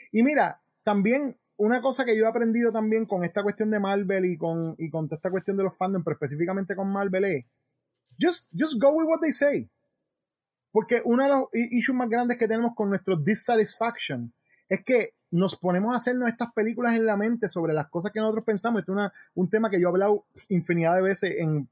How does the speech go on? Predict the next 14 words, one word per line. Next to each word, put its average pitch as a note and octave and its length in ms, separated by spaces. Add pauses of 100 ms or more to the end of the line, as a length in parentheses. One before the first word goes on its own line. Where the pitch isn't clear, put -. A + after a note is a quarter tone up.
en D#3 180
Terror, E3 420
aquí F#3+ 300
contigo, A3 580 (320)
tú D3+ 80
sabes. B2 340 (600)
Hay F#3+ 160
una B3+ 220
cosa B3+ 320
entre F3+ 280
lo E3+ 140
que E3 80
estás F#3+ 460
viendo G3 680